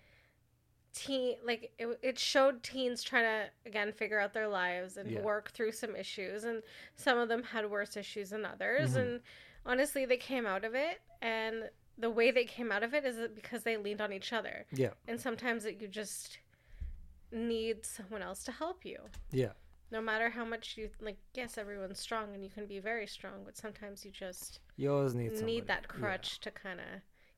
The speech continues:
Speaker 1: get past the finish
Speaker 2: Yeah,
Speaker 1: line.
Speaker 2: don't, don't be afraid to ask for help. That
Speaker 1: Yeah.
Speaker 2: was, that was one of Song Yi's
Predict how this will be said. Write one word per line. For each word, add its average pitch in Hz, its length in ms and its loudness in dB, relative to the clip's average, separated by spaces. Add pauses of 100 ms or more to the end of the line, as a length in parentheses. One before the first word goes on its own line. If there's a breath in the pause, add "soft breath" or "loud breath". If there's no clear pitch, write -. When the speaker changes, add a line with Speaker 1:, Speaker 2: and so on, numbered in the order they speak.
Speaker 1:
get - 220 -8
past 196 360 -8
the 190 60 -12
finish - 320 -8
Speaker 2:
Yeah, 127 140 2
Speaker 1:
line. 110 180 -4
Speaker 2:
don't, 135 320 0
don't 143 200 0
be 139 140 4
afraid 113 420 -2
to 120 120 -8
ask 113 240 -8
for 104 80 -6
help. 101 320 -8
That 214 120 -8
Speaker 1:
Yeah. 139 120 6
Speaker 2:
was, 151 220 4
that 135 100 4
was 139 180 2
one 123 140 0
of 117 140 0
Song 113 240 -2
Yi's 110 340 -4